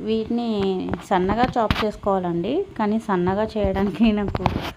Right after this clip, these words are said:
పిల్లలు వచ్చే టైమ్ అయిపోతుందండి, అందుకనే కొంచెం ఫాస్ట్ ఫాస్ట్గా చేద్దామని చూస్తున్నాను. ఇప్పుడైతే వీటిని ఈ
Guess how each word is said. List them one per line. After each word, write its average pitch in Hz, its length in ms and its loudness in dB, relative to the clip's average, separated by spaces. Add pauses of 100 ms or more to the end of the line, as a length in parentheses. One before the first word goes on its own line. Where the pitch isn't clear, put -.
(1000)
పిల్లలు 214 180 -2
వచ్చే 226 240 -6
టైమ్ 202 200 2
అయిపోతుందండి, 202 680 0 (140)
అందుకనే 202 380 -2 (100)
కొంచెం 214 340 -4
ఫాస్ట్ 175 300 -4
ఫాస్ట్గా 185 420 -6
చేద్దామని 175 500 -2
చూస్తున్నాను. 180 540 -4 (1080)
ఇప్పుడైతే 175 440 -6 (100)
వీటిని 233 320 -6 (1700)
ఈ 233 40 2